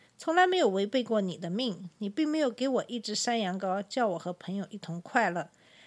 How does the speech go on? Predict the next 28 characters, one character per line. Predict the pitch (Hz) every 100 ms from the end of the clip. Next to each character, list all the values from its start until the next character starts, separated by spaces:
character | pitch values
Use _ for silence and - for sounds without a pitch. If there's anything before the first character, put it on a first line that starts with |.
| _
但 | 349 349
你 | 294
这 | 233 294
个 | 285
儿 | 196 208
子 | 214
和 | 247 226
娼 | - - 285
妓 | 285 226
吞 | - 302 302
并 | 330 294
了 | 208
你 | 180 175
的 | 190
产 | - - 156
业， | 185 165 -
他 | 277
一 | 285 262
来， | 190 156 196 - - - -
你 | 226
倒 | 233 302
为 | 302
他 | 285 269
宰 | 269 -
了 | - 175
肥 | - 208
牛 | 220 220
犊。” | 156